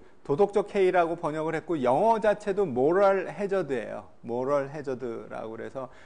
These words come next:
근데 상당히 그 우리가 그냥 사용할 때는, 어, 나쁜 일 하면 무조건 도덕적 K라고 이렇게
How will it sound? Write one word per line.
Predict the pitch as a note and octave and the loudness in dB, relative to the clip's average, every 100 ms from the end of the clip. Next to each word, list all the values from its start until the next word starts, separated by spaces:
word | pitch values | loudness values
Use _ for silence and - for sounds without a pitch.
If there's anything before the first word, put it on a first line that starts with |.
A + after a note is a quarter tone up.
| - - | -20 -16
근데 | - E3+ F#3 - - - - | 0 4 4 2 -14 -20 -20
상당히 | - A3 G#3+ G#3+ G#3+ G#3 - - | -14 -4 0 0 2 -2 -4 -12
그 | - E3+ | -4 -4
우리가 | D3 D#3 F3+ | -2 0 2
그냥 | F3+ D#3 E3+ E3 | 2 0 -2 -4
사용할 | - A3+ A3+ A3 F#3+ | -6 -6 -4 -2 -2
때는, | F3+ E3 E3+ F3 - - - - - - | -2 -4 -4 -6 -10 -18 -20 -20 -20 -8
어, | B2 A#2 A#2 A2 A2 F#2+ - | -4 -2 -2 -2 -6 -10 -8
나쁜 | - - G#3 G#3+ | -6 -4 -2 2
일 | G#3+ | 4
하면 | G3 G3 E3 | 4 2 -2
무조건 | D#3+ F3+ F#3+ F3 D3+ | -2 -2 -2 -4 -4
도덕적 | D3 D3+ E3+ F3 | -4 -2 -2 -4
K라고 | E3+ F3+ D#3 D3+ C3+ C3+ | -4 -2 0 0 0 -4
이렇게 | A#2 - B2 | -4 -4 -6